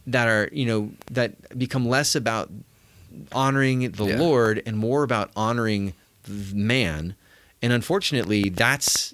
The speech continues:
Speaker 1: that is the role that the cathedral has been playing for a while now. You know, and, and again, I'm not saying that's what it is, and I'm not saying it's bad to build cathedrals. I think we should have gorgeous
Speaker 2: Yeah.
Speaker 1: cathedrals to, to, to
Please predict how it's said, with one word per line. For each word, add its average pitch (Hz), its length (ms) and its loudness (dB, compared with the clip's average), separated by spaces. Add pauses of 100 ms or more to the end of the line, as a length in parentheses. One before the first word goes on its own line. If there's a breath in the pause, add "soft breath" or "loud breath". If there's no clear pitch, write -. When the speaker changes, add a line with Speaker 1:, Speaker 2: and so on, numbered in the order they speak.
Speaker 1:
that 117 360 0
is 117 260 -2
the 110 300 -4
role 104 680 2 (140)
that 107 400 -2
the 107 80 -6
cathedral 117 400 -2
has 104 180 -2
been 98 160 -6
playing 151 400 0
for 95 180 -2
a 92 40 2
while 143 340 0
now. 85 340 -2 (680 loud breath)
You 143 160 2
know, 131 60 2
and, 156 160 4
and 143 100 2
again, 151 200 2
I'm 95 100 0
not 160 140 2
saying 147 140 2
that's 123 160 0
what 104 80 2
it 117 60 4
is, 127 100 4
and 110 100 -2
I'm 143 120 2
not 180 180 0
saying 131 200 0
it's 107 100 -4
bad 120 300 4
to 110 60 -4
build 98 200 0
cathedrals. 107 400 0
I 117 100 -2
think 113 160 -2
we 107 60 0
should 101 140 0
have 85 180 -2
gorgeous 107 500 0
Speaker 2:
Yeah. 90 60 -6
Speaker 1:
cathedrals 80 440 -2
to, 95 140 -2
to, 90 400 -2
to 104 300 -2